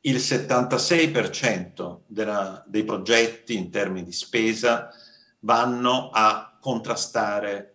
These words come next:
la crisi climatica e, eh, il cinquantasei per cento,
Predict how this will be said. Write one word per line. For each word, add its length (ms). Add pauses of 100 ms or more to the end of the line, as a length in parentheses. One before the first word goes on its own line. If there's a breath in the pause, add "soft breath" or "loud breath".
(340)
la 180
crisi 380
climatica 720 (1200)
e, 400
eh, 440
il 140
cinquantasei 1300
per 180
cento, 680